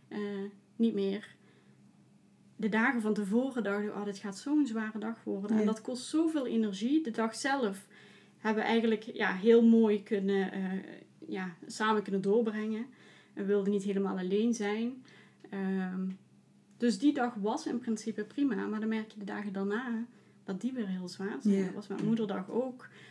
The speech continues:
Speaker 1: De dag zelf zijn we eigenlijk, we zijn het eigenlijk een beetje ontvlucht. Eh, we zijn naar pretpark gegaan, meer zo'n, een dag met z'n tweeën waar je ook,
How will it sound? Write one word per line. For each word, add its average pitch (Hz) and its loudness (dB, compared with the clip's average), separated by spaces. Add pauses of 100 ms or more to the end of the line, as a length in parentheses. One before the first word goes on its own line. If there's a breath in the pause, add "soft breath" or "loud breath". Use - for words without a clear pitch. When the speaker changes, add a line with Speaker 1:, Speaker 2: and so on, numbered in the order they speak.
Speaker 1:
De 208 -10
dag 196 0
zelf 220 0
zijn 196 -2
we 190 0
eigenlijk, 196 -2 (160)
we 202 -10
zijn 208 -2
het 214 2
eigenlijk 196 -2
een 190 -4
beetje 185 -8
ontvlucht. 240 -2 (440 loud breath)
Eh, 185 -6
we 185 -6
zijn 190 -2
naar 190 -2
pretpark 226 -6
gegaan, 208 -2
meer 208 -4
zo'n, 208 -2
een 208 0
dag 208 0
met 220 -4
z'n 208 -2
tweeën 214 4
waar 202 -2
je 202 -4
ook, 208 -4